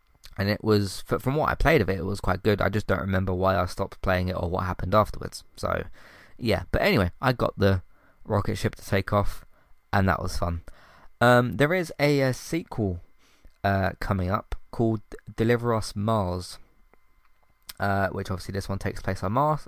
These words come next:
Mars instead of this, uh, space station type thing. Uh, again, you may have landed on Mars in the original game,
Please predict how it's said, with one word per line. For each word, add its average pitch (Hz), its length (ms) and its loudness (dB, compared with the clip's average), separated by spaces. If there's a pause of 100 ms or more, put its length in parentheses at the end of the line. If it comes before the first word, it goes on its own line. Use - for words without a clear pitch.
Mars 127 280 2
instead 101 300 -4
of 92 120 -4
this, 95 240 -6
uh, 90 220 -2
space 110 300 -4
station 113 340 -4
type - 260 -4
thing. 110 240 -2 (800)
Uh, 104 340 4
again, 104 240 0
you 101 80 0
may 104 160 2
have 98 140 2
landed 98 300 0
on 95 100 0
Mars 98 340 0
in 98 100 -2
the 95 100 0
original 95 340 -2
game, 95 400 -2